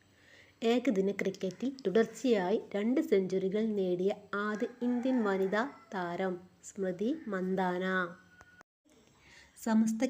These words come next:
കേരള സാഹിത്യ പരിഷത്തിന്റെ സമഗ്ര സംഭാവന പുരസ്കാരം ലഭിച്ച നാടകകൃത്ത് സി എൽ ജോസ്.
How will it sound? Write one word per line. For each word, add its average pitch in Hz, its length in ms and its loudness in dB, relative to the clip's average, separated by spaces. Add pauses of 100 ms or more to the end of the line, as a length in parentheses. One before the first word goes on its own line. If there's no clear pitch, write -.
കേരള 175 400 -2
സാഹിത്യ 202 540 -2
പരിഷത്തിന്റെ 185 720 -2
സമഗ്ര 226 500 0
സംഭാവന 190 640 -2
പുരസ്കാരം 190 760 -2
ലഭിച്ച 180 500 -4 (520)
നാടകകൃത്ത് 185 1200 -4
സി 185 320 -2
എൽ 240 260 0
ജോസ്. 185 560 -2